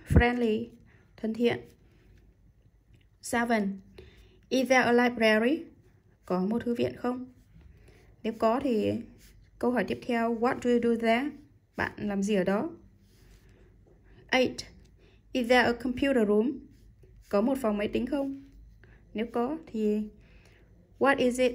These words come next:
used for? Nó được sử dụng để làm gì? Nine. How about the schoolyard?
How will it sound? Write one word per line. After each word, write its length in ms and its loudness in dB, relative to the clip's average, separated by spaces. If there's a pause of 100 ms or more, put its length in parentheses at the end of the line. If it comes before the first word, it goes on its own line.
(160)
used 200 -2
for? 280 2 (600)
Nó 200 -2
được 160 -2
sử 160 -2
dụng 200 -2
để 80 -2
làm 180 0
gì? 180 -2 (1800)
Nine. 440 0 (1300)
How 200 0
about 260 2
the 140 4
schoolyard? 640 0